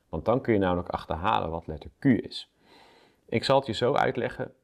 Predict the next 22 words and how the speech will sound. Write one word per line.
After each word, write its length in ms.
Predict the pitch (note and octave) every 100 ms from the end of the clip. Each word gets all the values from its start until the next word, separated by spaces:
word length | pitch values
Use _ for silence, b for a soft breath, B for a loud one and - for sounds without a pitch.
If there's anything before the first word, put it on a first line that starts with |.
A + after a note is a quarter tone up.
| _
Als 260 | - G#2+ -
je 80 |
nu 80 | A2
kijkt 260 | G#2+ A#2+ A#2+
naar 100 | F#2+
het 100 | E2+
hart, 240 | A#2+ C#3
dan 140 | G2 F2+
zie 160 | G#2
je 60 | G2
hier 300 | A#2+ F#2 - - _ -
de 120 | E2+
rechterboezem 720 | F2+ G#2 - E2+ A#2 G#2 D#2
en 100 | -
de 80 | D#2+
rechterkamer. 760 | D#2 D#2 - - C#2 F2+ C3+ E3+ b b b
Het 140 | -
stroomt 340 | - - A#2+ C3+
dus 100 | -
van 160 | G#2+
de 80 | G2
rechterboezem 640 | E2+ G2 F2+ D#2+ D2+ C2